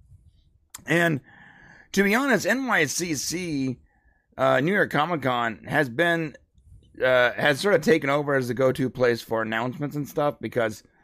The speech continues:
San Diego Comic Con just absolutely blows now. Actually, to be fair, I think San Diego, San Diego Comic Con is more like what Comic Con was supposed to be like.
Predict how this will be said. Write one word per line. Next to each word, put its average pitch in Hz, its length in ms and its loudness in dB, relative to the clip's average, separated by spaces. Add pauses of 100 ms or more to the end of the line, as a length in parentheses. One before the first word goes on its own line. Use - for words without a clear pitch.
(480)
San 156 400 0
Diego 139 360 4
Comic 101 340 -2
Con 98 340 -4 (120)
just 104 380 -2 (220)
absolutely 110 640 0
blows 98 580 -2
now. 90 340 -8 (640)
Actually, 262 320 2
to - 80 0
be 160 100 2
fair, 196 220 4
I 151 80 4
think 185 260 -2
San 170 320 0
Diego, 151 300 2
San 160 400 -2
Diego 151 320 0
Comic 131 320 -2
Con 127 180 -2
is 110 120 -4
more 120 260 0
like 117 300 -2
what 113 300 -4
Comic 107 300 -4
Con 95 200 -6
was 95 120 -10
supposed 101 300 -4
to 123 80 -12
be 147 80 -6
like. 165 320 -4